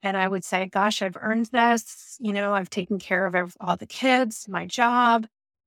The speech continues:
these three people," you know. And so I really fell more and more into the bottle where I was having the, not just one glass of wine now, it was becoming a nightly habit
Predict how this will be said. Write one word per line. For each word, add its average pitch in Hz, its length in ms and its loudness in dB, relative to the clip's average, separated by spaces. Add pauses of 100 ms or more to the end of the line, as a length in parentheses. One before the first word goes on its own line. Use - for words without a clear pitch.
(280)
these 190 200 -4
three 185 500 -6
people," 233 640 4
you 214 160 4
know. 196 300 4
And 202 260 -4
so 190 500 2
I 185 480 -2
really 202 380 -4
fell 180 300 0
more 185 280 -2
and 190 80 0
more 185 200 0
into 185 340 -4
the 180 80 -4
bottle 185 560 2
where 185 240 -2
I 180 80 -4
was 190 160 -6
having 185 540 -6 (100)
the, 185 160 -4 (400)
not 190 240 -2
just - 220 -4
one 277 180 4
glass 180 300 0
of 180 80 -6
wine 180 200 -2
now, 180 260 -2
it 180 100 -6
was 185 160 -6
becoming 185 560 -4
a 196 60 -6
nightly 185 420 -2
habit 180 560 -4